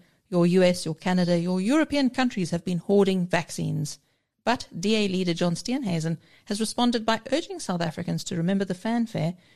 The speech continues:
where Ramaphosa took delivery of one million AstraZeneca vaccines and later sold them. He says these could have protected five hundred thousand individuals from severe disease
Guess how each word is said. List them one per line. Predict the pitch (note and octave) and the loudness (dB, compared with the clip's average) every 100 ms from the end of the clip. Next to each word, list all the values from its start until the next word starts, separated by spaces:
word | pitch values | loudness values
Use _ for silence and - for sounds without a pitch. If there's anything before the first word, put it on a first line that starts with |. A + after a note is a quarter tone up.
| _ | _
where | G3+ F#3+ | -2 0
Ramaphosa | F#3+ F#3 F#3 F3+ F3+ | 2 0 -2 -4 -4
took | F#3+ - | -6 -4
delivery | F3+ G3 G3 | -2 -2 0
of | F3 | -2
one | D#3+ B3+ | -2 -2
million | A#3+ D#3+ D#3 | 0 -2 -2
AstraZeneca | - D3+ E3+ D#3+ D#3+ E3+ | -4 -6 -4 -2 -2 -2
vaccines | E3 D#3 - F#3 F3+ F#3 | -4 -4 -2 -4 -2 -4
and | F#3+ - | -4 -4
later | F#3+ G#3+ G#3 | -2 -2 -4
sold | - A3+ A#3 | 0 2 4
them. | F#3+ D#3+ - _ _ _ _ | 2 0 -4 _ _ _ _
He | G3 | -6
says | G3 F#3 | -2 -2
these | F#3+ G3+ | -2 -4
could | - A#3+ | -2 -4
have | A3+ | -2
protected | F#3+ G3 F#3 F3 | -6 -6 -6 -8
five | - F#3+ F#3 | -6 -6 -4
hundred | F3+ F3+ F3+ | -2 -4 -4
thousand | E3+ E3+ F3+ | -4 -2 -4
individuals | F3+ F#3 F#3+ A3+ A#3 - _ _ | -4 -2 0 0 0 -2 _ _
from | _ A#3+ | _ -4
severe | - A3+ A#3 B3+ | -2 0 2 2
disease | B3 C4 A#3+ G3+ | 2 0 0 0